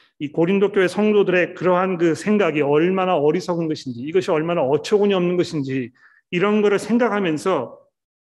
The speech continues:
아마 고린도 교회를 방문하는 것을 꺼려하지 않았나, 이렇게 짐작합니다. 물론 여기 본문 말씀에는 설명하고 있지 않아요. 십이 절에 보시면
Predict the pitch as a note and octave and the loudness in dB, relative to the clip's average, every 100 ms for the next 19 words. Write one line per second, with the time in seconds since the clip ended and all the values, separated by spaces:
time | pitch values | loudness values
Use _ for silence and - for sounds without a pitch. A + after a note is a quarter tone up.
0 | _ _ _ _ _ - D3 F3 F3 E3 | _ _ _ _ _ -8 -4 -2 0 0
1 | G3 G3 G#3 G#3 F3 E3+ E3+ F3+ - D#3+ | 2 4 2 2 2 2 2 0 -2 0
2 | E3+ F#3 F3+ F3 C#3+ F#3 E3+ B2+ - _ | 0 0 0 0 0 0 0 -2 -12 _
3 | _ _ _ G3+ G3 G3 F3+ E3 D#3+ C#3+ | _ _ _ 2 4 4 2 0 0 0
4 | C#3+ C#3 F#3 C3+ A#2 - D3 - - E3 | 0 2 0 0 -4 -4 -4 -4 -4 -4
5 | E3 E3+ C#3 D3 B2+ C#3 D#3+ E3+ D#3 D#3+ | -2 -2 -4 -8 -8 -4 0 0 0 0
6 | F3 F#3+ E3 C#3+ D#3+ E3 F#3 - G3+ F#3+ | 0 0 -2 -2 -2 0 -2 -2 -2 0
7 | F3+ D#3+ G#3 D#3 E3+ D#3+ A#3 _ _ _ | 0 0 0 0 0 -2 -4 _ _ _
8 | - - F3 F3 F3 D#3+ D3 D#3+ F#3+ C#3+ | -10 -4 0 2 4 2 0 0 0 0
9 | C3+ | -4